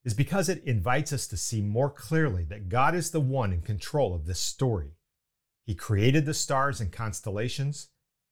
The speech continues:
and he hung them in space, relative to the sun and to the earth, as signs tied to certain prominent movements in the grandest story of all.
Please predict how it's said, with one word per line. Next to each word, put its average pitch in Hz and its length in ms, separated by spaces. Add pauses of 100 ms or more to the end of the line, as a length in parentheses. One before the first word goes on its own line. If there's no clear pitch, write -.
(120)
and 104 100
he 104 60
hung 185 320
them 175 120
in 139 120
space, - 600 (540)
relative 156 520
to 123 100
the 87 140
sun 135 640
and 90 100
to - 100
the 92 200
earth, 135 420 (500)
as 87 120
signs 98 640
tied 139 340
to 127 120
certain 107 440
prominent 170 540
movements 104 540
in 90 80
the 85 40
grandest 107 600
story 107 440
of 87 160
all. 85 380